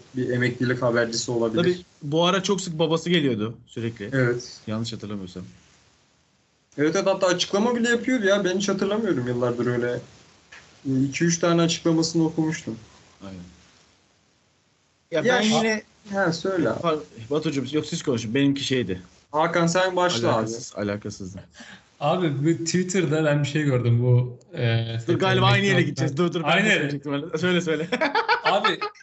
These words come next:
Speaker 3: bu astrolojiye bağlayan bir arkadaş var. Yani ismi, e, Okay Karacan da bunu tweetlemiş, böyle alıntılamış. Demiş ki, "Çok harika bir yorum." Bu büyük, yani büyük ihtimalle ciddi ciddi bunu yazdı.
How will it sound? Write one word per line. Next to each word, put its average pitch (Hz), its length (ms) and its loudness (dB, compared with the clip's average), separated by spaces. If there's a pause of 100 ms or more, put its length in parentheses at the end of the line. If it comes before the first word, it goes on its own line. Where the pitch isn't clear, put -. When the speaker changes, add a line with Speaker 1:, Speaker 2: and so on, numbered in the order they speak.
(320)
Speaker 3:
bu 196 300 -2 (240)
astrolojiye 202 880 2
bağlayan 196 680 2
bir 180 340 2 (240)
arkadaş 160 520 0
var. 147 160 0
Yani 147 360 2 (760)
ismi, 254 380 -2 (880)
e, 139 440 -2 (200)
Okay 185 300 2
Karacan 226 520 2
da 233 200 2
bunu 208 420 -2
tweetlemiş, 196 680 0
böyle 165 260 0
alıntılamış. 165 800 0
Demiş 185 240 2
ki, 208 80 -2
"Çok 208 260 0
harika 185 400 2
bir 185 60 2
yorum." 143 320 0
Bu 175 200 -2
büyük, 185 320 -4
yani 160 200 2
büyük 190 100 2
ihtimalle 180 260 0
ciddi 202 260 0
ciddi 135 380 0
bunu 131 140 2
yazdı. 127 480 2